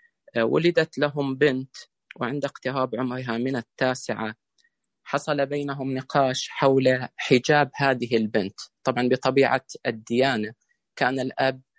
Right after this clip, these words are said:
يدفع باتجاه حجاب هذه البنت، بينما الأم غير المسلمة كانت لا تريد لبنتها الحجاب. آه، وبعد، يعني، فترة، آه، غلب ال-،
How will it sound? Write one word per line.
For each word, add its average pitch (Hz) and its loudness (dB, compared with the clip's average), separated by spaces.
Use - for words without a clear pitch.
يدفع 135 -2
باتجاه 117 -2
حجاب 123 -4
هذه 110 -4
البنت، 110 -2
بينما 127 0
الأم 120 -2
غير 131 0
المسلمة 110 -6
كانت 131 0
لا 139 2
تريد 127 -4
لبنتها 117 -2
الحجاب. 104 -2
آه، 117 0
وبعد، 131 0
يعني، 151 -2
فترة، 151 -4
آه، 117 -6
غلب 143 2
ال-، 113 0